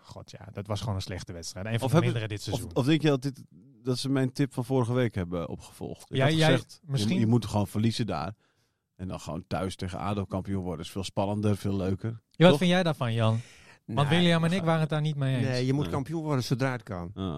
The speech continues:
Speaker 1: Ja,
Speaker 2: saai.
Speaker 1: toch?
Speaker 3: Ja, dat vind
Speaker 2: Saai.
Speaker 3: ik ook. <laughs>
Speaker 2: Saai.
Speaker 3: Dat vind ik ook. Maar wat jij zegt is, in, is, is waar, hè. Weet je wel, die club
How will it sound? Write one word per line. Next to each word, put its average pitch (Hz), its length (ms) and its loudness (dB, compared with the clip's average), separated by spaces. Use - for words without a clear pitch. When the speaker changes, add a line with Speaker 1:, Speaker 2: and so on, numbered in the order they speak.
Speaker 1:
Ja, 165 120 -2
Speaker 2:
saai. 113 180 0
Speaker 1:
toch? 90 120 -8
Speaker 3:
Ja, 98 160 -8
dat - 120 -6
vind 104 160 0
Speaker 2:
Saai. 101 200 2
Speaker 3:
ik 92 60 -2
ook. 185 60 4
<laughs> - 0 -
Speaker 2:
Saai. 107 500 6
Speaker 3:
Dat 185 160 0
vind 170 140 -2
ik 160 80 -4
ook. 156 100 4
Maar 143 160 0
wat 151 160 0
jij 165 160 2
zegt 147 220 -2
is, 127 80 -2
in, 131 340 0
is, 131 220 0
is 123 180 4
waar, 131 240 4
hè. 104 100 4
Weet 113 180 4
je 120 60 -2
wel, 113 160 2
die - 140 0
club 147 260 4